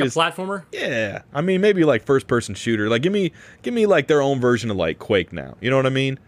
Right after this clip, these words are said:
Speaker 2: Like
Speaker 1: I was thinking a platformer, and it's a kid who wears jorts.
Speaker 2: We got enough of those. We got enough of those already.
Speaker 1: <laughs> We do?
Speaker 2: Yeah.
Speaker 1: Where's our Xbox jorts platformer? I don't
Speaker 2: It's out there. It's, it's Rad Rogers.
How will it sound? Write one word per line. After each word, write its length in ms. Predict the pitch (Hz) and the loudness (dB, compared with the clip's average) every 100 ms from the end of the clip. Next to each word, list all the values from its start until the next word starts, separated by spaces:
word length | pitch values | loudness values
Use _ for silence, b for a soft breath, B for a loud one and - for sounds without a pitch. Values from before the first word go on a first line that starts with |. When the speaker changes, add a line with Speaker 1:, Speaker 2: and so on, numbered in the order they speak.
| b | b
Speaker 2:
Like 220 | 113 104 - | -2 -2 0
Speaker 1:
I 120 | 165 | 0
was 180 | 247 - | 0 0
thinking 240 | 339 294 269 | 0 0 0
a 60 | |
platformer, 760 | - 214 240 240 190 190 185 190 | 0 0 0 -2 -4 0 0 0
and 80 | 160 | 0
it's 140 | 156 | -2
a 60 | 147 | -4
kid 260 | - 190 | -2 0
who 80 | 175 | 0
wears 260 | 156 151 120 | 2 0 0
jorts. 560 | 117 127 113 - - | -4 -2 -4 -6 -8
Speaker 2:
We 80 | 135 | -4
got 200 | 147 208 | 0 0
enough 320 | 135 135 - | 2 0 0
of 80 | 92 | -4
those. 360 | 127 113 - - - | -10 -12 -14 -12 -6
We 100 | 180 | -2
got 200 | 202 156 | 0 2
enough 300 | 156 135 110 | 2 0 0
of 60 | |
those 200 | 104 104 | -2 -2
already. 340 | 104 101 98 285 | -2 -2 -2 0
Speaker 1:
<laughs> 40 | |
We 120 | 202 | 0
do? 340 | 180 302 415 415 | 2 4 2 2
Speaker 2:
Yeah. 440 | 247 135 104 101 - | 0 4 4 0 -2
Speaker 1:
Where's 240 | 277 285 | 0 2
our 80 | 294 | 2
Xbox 500 | 285 - 269 226 - | 2 0 0 0 0
jorts 280 | 185 220 - | 0 0 0
platformer? 560 | 196 170 143 123 110 107 | -2 -2 -6 -10 -10 -12
I 60 | |
don't 140 | - 120 | -6 -4
Speaker 2:
It's 160 | 143 | 0
out 180 | 151 123 | 0 0
there. 220 | 107 90 | 0 0
It's, 160 | 92 - | 0 -2
it's 180 | 120 120 | -4 0
Rad 240 | 135 123 | 0 2
Rogers. 460 | 123 117 101 90 | 2 2 0 -6